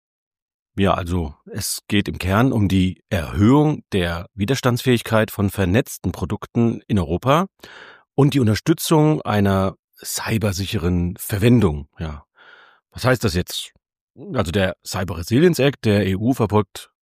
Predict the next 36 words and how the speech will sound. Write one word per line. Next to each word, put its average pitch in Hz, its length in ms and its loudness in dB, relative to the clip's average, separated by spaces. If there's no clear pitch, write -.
eigentlich 90 480 -4
zwei 85 240 -6
Hauptziele. 78 560 -12
Ähm, 87 240 -4
erstens, 147 480 0
ähm, 98 220 4
Hersteller 104 680 2
von 98 280 0
Produkten - 560 0
mit 95 140 4
digitalen 107 540 0
Elementen, 117 580 0
so 98 240 0
ist - 200 -8
der 80 80 -4
Fachbegriff 120 520 -6
im 107 220 -4
C 110 140 2
R 101 100 2
A, 117 200 0
sollen 131 600 2
Produkte 143 440 0
auf 143 100 4
den 98 140 0
Markt 98 400 2
bringen, 180 340 2
in 107 140 -2
Europa 92 320 -4
also, 156 400 0
die - 180 -6
von 117 160 -2
Anfang 185 400 2
an 139 140 2
sicher 143 260 -2
entwickelt 117 640 -4
sind, 85 460 -6